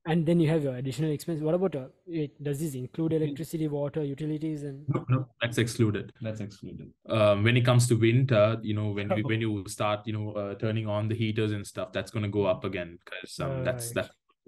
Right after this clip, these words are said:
Speaker 3: and when it comes to summer, air conditioners. But then we normally don't use it, very rarely. But then winter, because that's the predominant weather here,
Speaker 1: Mm-hmm.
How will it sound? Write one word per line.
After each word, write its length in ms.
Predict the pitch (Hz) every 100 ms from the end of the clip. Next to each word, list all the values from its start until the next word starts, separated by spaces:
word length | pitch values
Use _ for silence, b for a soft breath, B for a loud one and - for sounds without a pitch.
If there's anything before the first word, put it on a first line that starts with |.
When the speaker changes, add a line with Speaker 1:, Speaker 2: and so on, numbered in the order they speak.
| - _ 101
Speaker 3:
and 280 | 98 98
when 120 | 104 104
it 60 |
comes 160 | 104 107
to 80 | 101
summer, 440 | 110 104 127 143 - -
air 120 | 104
conditioners. 720 | 104 101 92 90 87 87 - -
But 100 | 117
then 360 | 135 123 120 120
we 120 | 135
normally 300 | 135 131 131
don't 200 | 123 117
use 220 | 113 113
it, 120 | 101 - _ _ _ _ 107
very 240 | 107 113
rarely. 260 | 110 101 101
But 160 | 104
then 220 | 104 104 101
winter, 300 | 123 123 135
because 280 | 120 120
that's 220 | 107 107 -
the 80 | 123
predominant 640 | 113 110 104 107 107 107
weather 220 | 101 113
here, 220 | 113 175 196 _ _ 151
Speaker 1:
Mm-hmm. 240 | 131